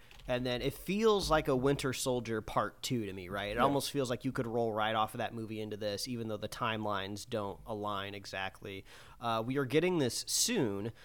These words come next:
Speaker 1: so it does make me wonder, like, is he in space or not? I don't know if we've gotten an official announcement of if this happens before or after the Marvels. So, you know,
Speaker 2: I
Speaker 1: is, is,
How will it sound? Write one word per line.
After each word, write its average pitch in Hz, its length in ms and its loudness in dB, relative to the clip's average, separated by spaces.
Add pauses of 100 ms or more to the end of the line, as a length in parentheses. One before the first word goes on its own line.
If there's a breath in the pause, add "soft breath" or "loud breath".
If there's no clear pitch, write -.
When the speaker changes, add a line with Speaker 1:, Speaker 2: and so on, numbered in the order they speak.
(160 loud breath)
Speaker 1:
so 131 300 6
it 127 120 2
does 147 320 6
make 135 240 4
me 135 120 2
wonder, 120 580 2
like, 107 400 0 (480 soft breath)
is 165 600 4
he 131 400 2
in 117 380 -2
space 113 540 0
or 120 120 -2
not? 107 300 2
I 120 120 8
don't 165 160 8
know 180 60 4
if 175 120 -2
we've 147 140 -6
gotten 143 200 4
an 123 220 4
official 131 560 0
announcement 117 640 0
of 107 260 -6
if 123 160 -6
this 113 140 -2
happens 117 340 -2
before 113 560 -2
or 85 100 -2
after 98 640 0 (160)
the 104 140 -6
Marvels. 98 760 -2 (420 soft breath)
So, 107 640 2
you 123 120 0
know, 110 120 4
Speaker 2:
I 156 140 8
Speaker 1:
is, 110 180 0
is, - 260 -2